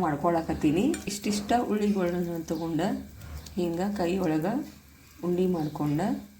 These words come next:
ಹಿಂಗಿಟ್ಟು, ಇದು ಎಣ್ಣೆ ಪಾಕೆಟ್ ಇರ್ತೈತಲ್ಲ, ಸ್ವಲ್ಪ ಬೆರಳು ಹ-, ಇದು ಮಾಡಿ ತೂತು ವಡೆ ಮಾಡ್ಬೇಕು. ವಡೆ ಆಕಾರೊಳಗೆ ಮಾಡ್ಕೋಬೇಕು.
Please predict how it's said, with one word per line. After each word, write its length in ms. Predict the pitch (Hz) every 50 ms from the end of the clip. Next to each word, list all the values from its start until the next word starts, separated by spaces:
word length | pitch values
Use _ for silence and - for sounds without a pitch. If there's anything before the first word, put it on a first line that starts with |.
| - - - - - - - - - -
ಹಿಂಗಿಟ್ಟು, 520 | 202 196 185 170 156 151 - - - 208 240 285 - - - - - - - - - 170
ಇದು 120 | 165 180 170 160
ಎಣ್ಣೆ 200 | 170 170 175 180 175 -
ಪಾಕೆಟ್ 280 | 170 160 - 170 151 160
ಇರ್ತೈತಲ್ಲ, 380 | 160 - - 160 156 - 196 233 302 - - - - - - - - - -
ಸ್ವಲ್ಪ 300 | - 208 208 220 240 - - - - 170 160
ಬೆರಳು 240 | 170 175 165 165 -
ಹ-, 140 | - - - - - - -
ಇದು 100 | 160 165 160 160 160
ಮಾಡಿ 260 | 147 143 151 180 208 269 - - - - - - - - - - - -
ತೂತು 260 | - 208 202 202 190 175
ವಡೆ 160 | 175 160 151 151 156 160
ಮಾಡ್ಬೇಕು. 460 | 147 143 139 135 143 135 135 - 214 254 277 - - - - - - - - - - - - - - - - - - - - - - - - - - - - 185
ವಡೆ 180 | 185 170 175 170 160
ಆಕಾರೊಳಗೆ 560 | 151 147 - 160 156 156 151 151 156 160 208 269 339 339 - - - - 180
ಮಾಡ್ಕೋಬೇಕು. 640 | 160 156 151 - 175 156 160 151 135 135 - 226